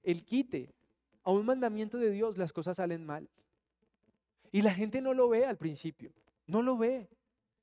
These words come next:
Ese tema de las licencias que yo les contaba, hmm,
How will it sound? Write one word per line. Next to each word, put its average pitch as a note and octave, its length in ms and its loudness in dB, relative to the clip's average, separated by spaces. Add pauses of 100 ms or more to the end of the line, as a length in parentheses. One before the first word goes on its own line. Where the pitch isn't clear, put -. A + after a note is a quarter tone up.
(140)
Ese G#3 220 4
tema C#4+ 260 4
de C#4 60 6
las A#3 180 2
licencias G3+ 420 -2
que A#3 100 -8
yo G#3 100 -2
les A3+ 140 -6
contaba, A#3+ 540 2
hmm, D#4+ 200 -8